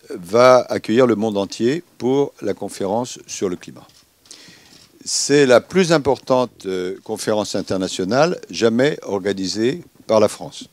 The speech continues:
à la fois par son ampleur et par son objet. Nous allons accueillir, euh, quarante mille personnes, trois mille journalistes pendant, euh, onze jours.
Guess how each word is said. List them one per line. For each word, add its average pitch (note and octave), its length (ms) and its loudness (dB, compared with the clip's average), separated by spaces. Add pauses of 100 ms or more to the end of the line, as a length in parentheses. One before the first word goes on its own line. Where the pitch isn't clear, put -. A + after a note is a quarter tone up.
(840)
à - 60 -2
la G2+ 100 4
fois A2 160 4
par E2+ 160 -2
son - 180 -8
ampleur C#3 640 2 (300)
et A#3 140 0
par A#2 180 -2
son G2+ 240 -8
objet. D2+ 340 -10 (200)
Nous F#2 180 0
allons G#2 180 4
accueillir, F#2+ 680 2
euh, D2+ 460 2 (280)
quarante A#2 600 6
mille E2+ 320 -2
personnes, A2+ 560 -8 (1040)
trois B2 240 8
mille G#2+ 460 6 (100)
journalistes E2+ 800 -8 (1000)
pendant, E2 540 0
euh, C#2 260 -8 (340)
onze E2+ 140 -8
jours. - 400 -10